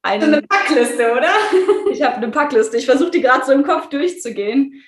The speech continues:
Speaker 1: Ähm, definitiv die ganze Campingausrüstung. Also ich habe einen Daunenschlafsack, einen ganz warmen Schlafsack bestellt. Ich bin so eine Frostbeule.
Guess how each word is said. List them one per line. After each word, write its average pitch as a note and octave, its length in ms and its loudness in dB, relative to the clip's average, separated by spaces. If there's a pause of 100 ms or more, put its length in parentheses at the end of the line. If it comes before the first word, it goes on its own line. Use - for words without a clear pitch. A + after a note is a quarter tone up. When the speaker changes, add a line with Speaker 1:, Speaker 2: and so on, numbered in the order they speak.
(220)
Speaker 1:
Ähm, G#3+ 440 -4
definitiv C#4+ 520 -6
die A#3+ 80 -12
ganze G#3+ 260 -6
Campingausrüstung. G3 840 -6
Also G3 120 -8
ich G3+ 100 -12
habe G3 160 -6
einen G3+ 180 -4
Daunenschlafsack, A3+ 920 -2
einen G3+ 160 -12
ganz G3+ 220 -8
warmen G#3+ 320 -2
Schlafsack - 480 -8
bestellt. A#3 420 -8
Ich - 80 -20
bin G3+ 100 -10
so G3 60 -12
eine G3 100 -10
Frostbeule. G3 760 -8